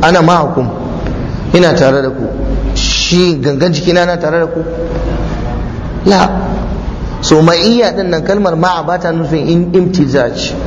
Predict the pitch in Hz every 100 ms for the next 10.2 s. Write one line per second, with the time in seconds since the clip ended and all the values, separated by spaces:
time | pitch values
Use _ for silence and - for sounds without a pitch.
0 | - - - - - - 175 180 190 190
1 | 190 190 - 156 156 160 151 151 175 175
2 | 151 147 147 160 208 226 226 233 233 226
3 | 233 226 - - 226 - 160 190 180 151
4 | 151 175 165 160 185 170 165 180 165 160
5 | 160 147 147 143 143 143 170 170 165 -
6 | - - - - 131 131 131 127 - 135
7 | 139 135 143 139 190 180 139 143 139 131
8 | 127 120 123 117 - - - - - -
9 | - - 127 147 175 180 165 175 180 160
10 | 180 160